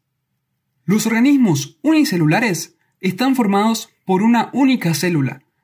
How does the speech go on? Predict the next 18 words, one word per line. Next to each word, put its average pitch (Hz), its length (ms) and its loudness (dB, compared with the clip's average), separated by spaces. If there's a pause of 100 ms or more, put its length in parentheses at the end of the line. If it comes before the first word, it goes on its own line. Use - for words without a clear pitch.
(160)
como 151 260 0
por 156 140 -2
ejemplo 226 680 -2 (520)
las 190 180 2
bacterias 262 480 0
y 202 80 2
los 151 140 0
protozoos. 147 760 -4 (840)
Los 151 160 0
organismos 165 720 -2 (160)
pluricelulares 196 960 0 (400)
están 262 380 0
formados 214 580 -2 (160)
por 165 200 0
dos 269 360 -4
o 165 100 0
más 156 220 0
células, 147 560 -2